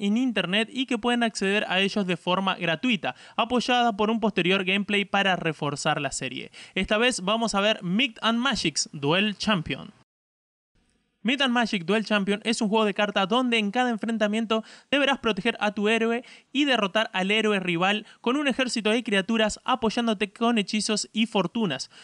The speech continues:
Todo un juego estratégico que comenzará desde la construcción de tu baraja hasta los campos de batalla. El juego es gratuito y podrás descargártelo de la página principal,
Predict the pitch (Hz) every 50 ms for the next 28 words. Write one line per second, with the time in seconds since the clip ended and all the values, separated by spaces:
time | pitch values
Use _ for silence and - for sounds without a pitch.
0 | - - - 254 285 269 254 - 214 190 - 226 226 233 233 - - 220 208 185
1 | - 240 - 240 196 214 214 202 - 285 285 - - 247 233 233 226 214 - 208
2 | 196 196 214 220 - 185 214 240 226 226 196 190 175 180 170 165 165 170 160 -
3 | - 311 269 214 160 165 160 156 160 165 160 - 190 - - - 214 233 214 -
4 | - 214 196 180 170 - _ - 196 202 196 175 185 175 165 170 175 175 160 -
5 | - 135 127 - - 127 - _ - - - - - - 170 - - 214 208 202
6 | - 240 233 240 226 220 196 240 247 226 240 - 214 247 220 233 226 220 226 240
7 | 208 233 226 - - 190 196 233 262 247 240 - 214 208 208 185 240 247 233 220
8 | - 254 202 - 214 202 180 - - 254 269 226 - 202 180 - 190 185 185